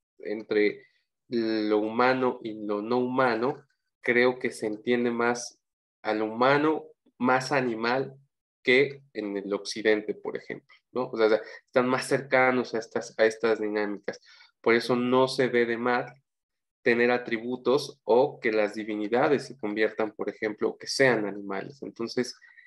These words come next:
creo que por ahí, eh, estaría un poquito, eh, mi crítica,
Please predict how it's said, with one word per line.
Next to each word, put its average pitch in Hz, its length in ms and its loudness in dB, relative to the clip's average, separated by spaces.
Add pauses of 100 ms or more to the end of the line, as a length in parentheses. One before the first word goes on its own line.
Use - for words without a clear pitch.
(140)
creo 127 300 4
que - 100 -6
por 110 240 0
ahí, 110 380 0
eh, 107 440 -2
estaría 113 380 0
un 117 60 -4
poquito, 120 680 -4 (160)
eh, - 340 -18 (400)
mi 127 380 -4
crítica, 147 840 0